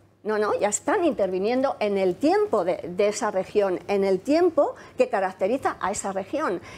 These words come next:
Y si tú intervienes ahí, le estás robando, a lo mejor, la humedad que necesita Soria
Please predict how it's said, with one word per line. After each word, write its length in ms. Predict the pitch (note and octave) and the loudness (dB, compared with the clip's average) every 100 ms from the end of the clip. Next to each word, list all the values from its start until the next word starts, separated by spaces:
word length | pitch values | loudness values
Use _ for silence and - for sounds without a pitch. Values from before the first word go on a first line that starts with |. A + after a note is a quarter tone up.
| - | -4
Y 80 | G#3+ | -2
si 160 | - | 0
tú 160 | G3 E4+ | 2 4
intervienes 640 | A4 F4+ C4+ A#3 G#3+ G3+ F#3 | 4 2 2 2 2 2 0
ahí, 140 | G#3+ | 0
le 100 | C#4 | 0
estás 260 | A3+ C4 D4 | -2 -2 0
robando, 400 | D4+ C#4 D4 G4 - - | 2 2 0 -2 -8 -6
a 140 | G#3+ | -4
lo 80 | G3+ | -2
mejor, 400 | G3+ G#3 A#3+ F4 - - | -4 0 0 0 -6 -8
la 260 | - G3+ G3+ | 0 2 2
humedad 440 | G#3+ A3 G#3 C#4 E4+ | 2 2 2 2 0
que 160 | C#4 | -2
necesita 640 | C#4 D4 F4 - B3 D#4 - | 0 0 0 0 0 0 -2
Soria 460 | - - G4+ G3 D3+ | -4 -2 0 0 -4